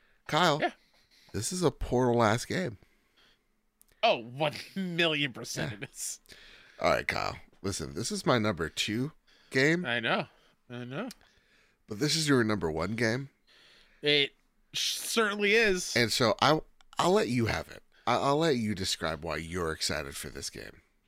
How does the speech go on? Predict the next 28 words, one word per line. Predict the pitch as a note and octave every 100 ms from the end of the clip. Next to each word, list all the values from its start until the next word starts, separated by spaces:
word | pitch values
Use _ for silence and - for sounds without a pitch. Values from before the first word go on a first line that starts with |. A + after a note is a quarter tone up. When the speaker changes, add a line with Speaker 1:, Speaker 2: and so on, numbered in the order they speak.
| _ _ _ _
Speaker 1:
My | G2 A2 A#2+
number | A2 G2+
two, | - -
Speaker 2:
Sure. | C3 F#2
Speaker 1:
your | F#2 F2+
number | E2+ D2
one. | C2 - _ _ _ _ _ _ _ _ _
Speaker 2:
Yeah. | A2 A#2 E2 - _ _ - - - - _ _ _ _ _ _ _ D#3+
Joe | C#3+ G#3 A#3+
really | F#3+ F#3 F#3 E3
got | D#3+ D#3 - _ -
me | D3+ D3+
to | C#3+
turn | - C#3+
around | B2+ B2+ B2
on | B2 B2
it. | A#2 -
Foam | - G#3 C4 D#4
Stars | - C#4 B3+ B3 A3
looks | E3+ E3 -
like | D3 C3
it's | C3 -
gonna | C3+ B2
Speaker 1:
Yes. | A#2 - -
Speaker 2:
be | G2+
a | G#2 - -
great |
time. | -